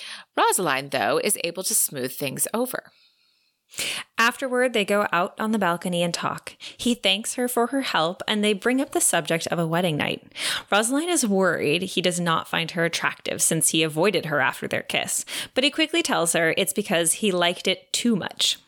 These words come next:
Speaker 1: So their wedding night is steamy after they have a conversation about her thinking he didn't want her. He explains he had to resist temptation and also plans to keep his vows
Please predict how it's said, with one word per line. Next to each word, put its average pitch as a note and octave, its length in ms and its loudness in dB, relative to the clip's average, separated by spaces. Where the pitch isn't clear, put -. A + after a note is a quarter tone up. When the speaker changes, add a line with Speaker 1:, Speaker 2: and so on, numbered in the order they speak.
Speaker 1:
So B3 380 4
their A#3 220 2
wedding F#3 320 0
night A#3 280 0
is A3 200 0
steamy D#3 640 0
after C3+ 300 -2
they D#3+ 140 0
have D#3 220 -2
a D#3+ 60 -4
conversation D#3+ 880 -2
about D#3+ 300 -2
her E3+ 180 -2
thinking F3 420 -6
he D#3 140 -8
didn't D3 260 -8
want G#3+ 220 -2
her. - 260 -10
He C#4+ 180 0
explains C#4+ 540 -2
he D#4+ 100 -2
had C#4+ 240 0
to C4 160 -2
resist G#3 480 0
temptation A3+ 720 -2
and G#3+ 200 -2
also B3+ 320 2
plans A#3 340 0
to G3+ 100 -2
keep C4 300 -2
his C4+ 220 0
vows A#3 440 2